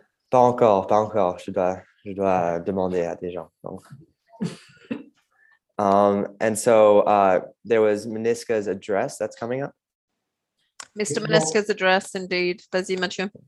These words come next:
Speaker 3: Ouais, effectivement. Donc, lundi prochain, à cinq heures, c'est, c'est surtout à l'adresse des parents. Euh, Monsieur Maniska va, va parler un petit peu, bah, des,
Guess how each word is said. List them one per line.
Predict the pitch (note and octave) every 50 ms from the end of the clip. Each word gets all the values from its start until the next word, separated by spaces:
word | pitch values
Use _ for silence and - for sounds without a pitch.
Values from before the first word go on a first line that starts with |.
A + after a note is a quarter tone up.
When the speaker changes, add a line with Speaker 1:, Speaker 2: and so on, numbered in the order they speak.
| -
Speaker 3:
Ouais, | D3 C#3 C#3 C#3
effectivement. | C3+ - C#3+ C#3+ - D3+ D3 D3+ D#3 D#3 D#3
Donc, | D3+ D3+ D3 D3 D#3
lundi | D#3+ D#3+ D#3 E3 D#3+
prochain, | - - E3 D#3 D3+ - - E3 D#3+ E3 D#3+
à | C#3+
cinq | C3 - - D#3 D3 D3 - E3
heures, | D#3+ D#3+ D#3+ D#3+
c'est, | - - C#3 C3 A#2+ A#2+ - - _ _ _ _ _ _
c'est | - - C3
surtout | C3 - D#3 D3+ - F3 D#3+
à | D3+
l'adresse | C#3+ C#3 C#3 C3+ C3 C#3+ C#3+ D3 C#3+
des | C#3 C#3 C#3
parents. | D3 D3 C3+ C3+ D3+ D#3+ E3+ F3+ F3+ E3+ C3
Euh, | C3
Monsieur | B2+ C3+ C#3+ C#3+ C#3 D3+ C#3
Maniska | C#3 C#3 C#3 C3+ - - D#3+ D#3 D3+
va, | C#3+ C3+ B2+ A#2+ A#2+ A#2+ A#2 A2+ A#2 A#2 A2 A2 A#2
va | B2+ B2+
parler | - C#3 C3 C3+ C3+
un | C3+ C3+
petit | C3 - - C3
peu, | - - D3 D3 C#3+
bah, | C3+ C3 B2+
des, | B2 B2+ B2+ B2 A#2+ A#2 A#2